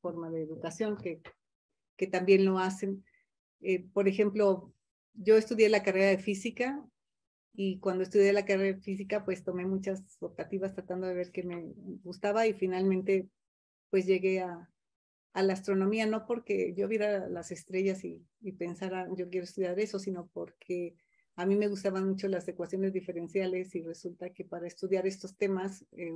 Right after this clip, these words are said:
lo que uno hace es resolver ecuaciones y hacer modelos, ¿no? Entonces, pero hay otras personas que lo que quieren hacer son observaciones en los distintos telescopios. Entonces, primero se estudia la carrera de física y luego se estudia un posgrado en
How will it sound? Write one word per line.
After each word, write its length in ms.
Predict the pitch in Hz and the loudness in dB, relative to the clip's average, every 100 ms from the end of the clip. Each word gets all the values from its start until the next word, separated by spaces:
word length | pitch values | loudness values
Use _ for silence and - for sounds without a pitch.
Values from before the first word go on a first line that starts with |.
| 160 | -8
lo 160 | 170 | -10
que 140 | 165 185 | -6 -6
uno 100 | 180 | -6
hace 400 | 175 190 - 180 | -6 -6 -6 -6
es 180 | 180 - | -8 -8
resolver 380 | 185 190 180 175 | -4 -2 -2 -4
ecuaciones 720 | 180 165 - 170 175 180 - _ _ _ | -6 -10 -8 -8 -8 -12 -18 _ _ _
y 120 | 185 | -4
hacer 260 | 185 190 185 | -2 -2 -6
modelos, 540 | 180 175 165 170 - | -8 -10 -12 -14 -12
¿no? 200 | 196 247 - _ - - _ _ - | -10 -10 -14 _ -20 -20 _ _ -6
Entonces, 800 | 196 190 208 202 226 226 - - - | -4 0 0 4 4 4 -4 -12 0
pero 180 | 202 196 | 4 6
hay 160 | 220 | 6
otras 320 | 226 226 226 | 4 2 -6
personas 500 | - 196 208 226 233 - | -4 -6 -4 -4 -6 -6
que 320 | 190 180 175 170 _ | -6 -4 -8 -16 _
lo 180 | 175 165 | -12 -10
que 320 | 165 170 170 - | -10 -10 -12 -10
quieren 280 | 202 196 196 | -2 0 0
hacer 260 | 190 196 | -4 -6
son 200 | 190 190 | -6 -6
observaciones 760 | 185 185 190 175 170 196 196 196 | -6 -4 -4 -2 -4 -2 0 0
en 100 | 185 | -4
los 100 | 170 | -6
distintos 440 | 170 - 185 190 | -10 -8 -6 -6
telescopios. 600 | 190 180 180 - 226 202 | -6 -6 -6 -4 -2 -2
Entonces, 260 | 208 196 214 | 0 0 0
primero 300 | 226 220 233 | 0 2 2
se 120 | 233 | 0
estudia 260 | 233 226 214 | 2 4 4
la 160 | 208 | 2
carrera 240 | 202 196 202 | 0 0 0
de 80 | 202 | -2
física 600 | 226 202 220 196 208 226 _ _ _ _ | -6 -6 -6 -4 -6 -8 _ _ _ _
y 100 | 196 | 0
luego 240 | 196 196 | 4 4
se 120 | 196 202 | 4 0
estudia 440 | 196 214 208 196 | 0 0 4 6
un 160 | 190 190 | 4 0
posgrado 720 | 202 196 196 190 196 190 190 | -4 2 4 6 8 6 4
en 120 | 180 | -10